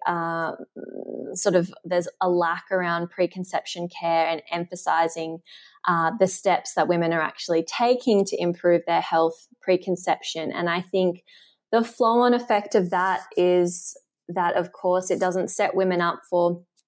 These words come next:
the best outcomes in pregnancy. If we think about something like iron, which we can get into later,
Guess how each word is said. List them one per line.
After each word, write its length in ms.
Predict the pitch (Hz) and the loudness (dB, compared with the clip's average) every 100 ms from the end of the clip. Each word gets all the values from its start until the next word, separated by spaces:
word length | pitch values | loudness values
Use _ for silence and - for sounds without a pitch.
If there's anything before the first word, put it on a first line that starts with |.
| _ _ - | _ _ -2
the 100 | 190 | 0
best 320 | 185 180 - - | 2 0 -2 0
outcomes 560 | 170 165 - 175 170 175 | 0 0 -2 -2 0 0
in 120 | 175 | 0
pregnancy. 520 | 208 202 220 - 208 | -2 0 0 2 2
If 100 | 202 | 2
we 100 | 180 | 2
think 240 | 175 175 175 | 0 -2 -4
about 300 | 175 165 160 - _ _ | 0 0 0 -4 _ _
something 440 | - 202 185 185 175 | -6 -2 0 0 0
like 240 | 160 175 - | 0 -4 -4
iron, 500 | 175 175 180 156 190 | -2 0 0 -2 0
which 220 | 196 - 180 | 0 0 0
we 80 | |
can 180 | 175 175 | 0 -2
get 180 | 175 165 | -2 -2
into 420 | 170 170 175 170 | -2 -4 -2 0
later, 460 | 165 165 165 165 160 | 2 2 2 2 0